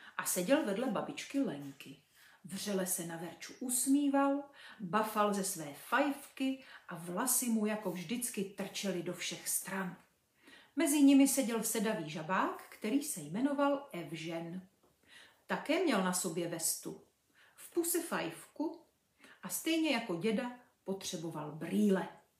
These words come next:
Byla pravda, co se o nich říkalo. Sedaví žabáci prostě rádi seděli. Ale není pravda, že by jenom seděli.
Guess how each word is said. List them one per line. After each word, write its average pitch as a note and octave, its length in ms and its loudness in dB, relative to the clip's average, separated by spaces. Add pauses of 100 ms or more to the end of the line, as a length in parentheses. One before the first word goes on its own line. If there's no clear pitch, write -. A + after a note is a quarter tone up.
(640)
Byla G#3+ 220 4
pravda, G3 480 0
co A3+ 160 -2
se A3 180 -4
o A3 80 -2
nich A3 200 0
říkalo. G#3 540 0 (200)
Sedaví A3 520 2
žabáci G3+ 520 2
prostě E4+ 480 -4
rádi G#3+ 360 2
seděli. F#3 580 -4 (800)
Ale G3 460 2
není D4 280 4
pravda, G#3 460 2
že G3+ 140 2
by F3 120 0
jenom G3 500 2
seděli. - 460 0